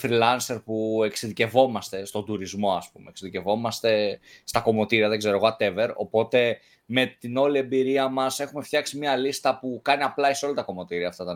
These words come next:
negative, για το χύψη λόγο. Λέω εγώ τώρα, το κομμωτήριο είναι τυχαίο, καταλάβατε. Ε,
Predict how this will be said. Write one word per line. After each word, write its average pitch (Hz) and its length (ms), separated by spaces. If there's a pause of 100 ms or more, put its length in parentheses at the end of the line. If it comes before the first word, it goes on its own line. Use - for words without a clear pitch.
negative, 92 320
για 104 100
το 87 80
χύψη - 280
λόγο. 92 380 (760)
Λέω 101 200
εγώ 90 140
τώρα, 90 160
το 90 80
κομμωτήριο 95 400
είναι 92 80
τυχαίο, 98 380
καταλάβατε. 95 580 (400)
Ε, 131 220